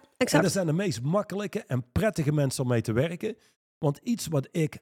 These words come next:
Speaker 1: haat, is mensen die steeds komen met een gebrek aan resultaat, maar wel met een hele
Speaker 2: Bak.
Speaker 1: bult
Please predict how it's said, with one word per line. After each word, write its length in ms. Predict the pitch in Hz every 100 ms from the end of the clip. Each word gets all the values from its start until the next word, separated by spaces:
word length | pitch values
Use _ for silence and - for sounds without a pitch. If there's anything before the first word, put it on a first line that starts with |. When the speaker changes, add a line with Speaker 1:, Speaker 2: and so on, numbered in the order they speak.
| _
Speaker 1:
haat, 760 | 98 95 101 156 208 - - _ _ _ _ _ -
is 440 | 180 175 - - _ _ -
mensen 360 | 135 185 - 170
die 140 | 135
steeds 480 | 123 - 208 226 -
komen 320 | - 196 214
met 100 | 165
een 60 | 123
gebrek 480 | 110 - 123 202 -
aan 100 | 147
resultaat, 600 | 131 110 110 156 202 -
maar 140 | 131
wel 180 | 139 185
met 140 | 165
een 60 | 123
hele 280 | 139 202 123 95 - _ _ _ _ _
Speaker 2:
Bak. 340 | _ 170 220 269
Speaker 1:
bult 240 | 269 -